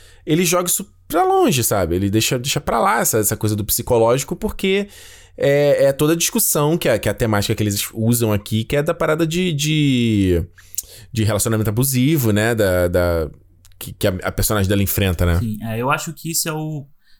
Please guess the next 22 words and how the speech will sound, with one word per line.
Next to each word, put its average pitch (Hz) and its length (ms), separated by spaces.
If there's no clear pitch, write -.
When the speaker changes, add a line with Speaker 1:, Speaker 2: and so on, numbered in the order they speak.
Speaker 2:
é - 60
o 127 60
que - 120
me 151 120
deixou 143 320
mais, 160 320
que - 80
eu 135 200
mais 160 200
gostei 190 400
no 120 100
filme, 98 360
Speaker 1:
Uhum. 104 100
Speaker 2:
porque 123 220
é 127 120
uma 180 160
abordagem 120 600
diferente 95 560
pro, 98 120
pra, 98 300
pra 104 120
esse 107 120